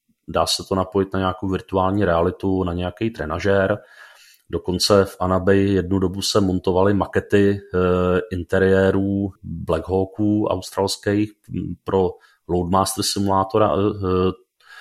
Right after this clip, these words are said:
že jo, to je ten týpek, který to nepilotuje, není to ani ten kopilot, je to ten vzadu, který ale třeba je dost důležitý i pro toho pilota, podává mu informace třeba při přibližovacích manévrech, při přistáních, nebo, eh,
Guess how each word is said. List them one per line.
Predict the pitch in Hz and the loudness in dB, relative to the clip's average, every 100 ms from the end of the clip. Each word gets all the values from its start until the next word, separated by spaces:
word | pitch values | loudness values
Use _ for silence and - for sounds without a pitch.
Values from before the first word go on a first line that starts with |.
| - - | -20 -4
že | 104 | 0
jo, | 90 - _ _ - | 0 -2 _ _ 2
to | 98 | 2
je | |
ten | 101 117 113 | 4 2 0
týpek, | 110 120 110 - | 0 0 0 0
který | 117 110 110 107 - - _ | 2 4 6 4 0 -12 _
to | 127 | 0
nepilotuje, | 113 - 110 113 123 127 123 123 | 0 2 2 2 4 6 8 6
není | 104 107 | 4 2
to | 110 | 2
ani | 107 | 2
ten | 110 120 | 0 -2
kopilot, | 107 101 113 113 117 117 - - | -2 -2 4 4 4 2 -10 -6
je | 90 | -4
to | - | -4
ten | 98 123 | 0 0
vzadu, | 113 95 101 117 | 2 2 2 2
který | 117 - 107 98 | 2 2 4 4
ale | 107 107 - 95 - | 2 0 -4 -8 -8
třeba | - 95 110 | -6 0 2
je | 113 | 4
dost | 107 107 | 2 0
důležitý | 104 107 107 110 117 | 2 4 4 2 2
i | 107 | 2
pro | 104 | 0
toho | 104 107 117 | -2 -2 0
pilota, | 101 98 98 107 | 2 0 2 -2
podává | - 98 98 101 101 | 0 0 2 4 2
mu | 104 | 0
informace | 98 - 104 98 - | -2 -2 0 0 -2
třeba | 104 - 101 104 - - - - | -6 -2 0 0 -2 -20 -20 -6
při | - | -4
přibližovacích | - 92 98 101 104 104 113 110 | -2 0 2 4 4 2 -2 -2
manévrech, | 98 101 104 104 | 2 4 4 2
při | - | -4
přistáních, | - 104 - 107 101 101 104 104 104 | -6 -6 0 2 2 2 2 0 -2
nebo, | 87 92 98 95 | -4 0 2 2
eh, | 95 | 0